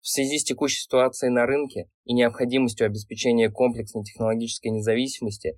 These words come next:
сегодня мы наблюдаем появление всё большего количества отечественных решений, которые предлагают новые возможности и гибкие подходы к управлению G R C процессами.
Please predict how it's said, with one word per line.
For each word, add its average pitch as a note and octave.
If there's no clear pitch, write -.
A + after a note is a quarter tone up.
сегодня C3
мы A#2
наблюдаем A2
появление A2
всё G#2+
большего A2+
количества G#2
отечественных G2
решений, G2
которые G#2
предлагают G#2
новые A#2+
возможности C3+
и A#2
гибкие A#2
подходы A2
к -
управлению G#2
G G2
R F#2
C -
процессами. -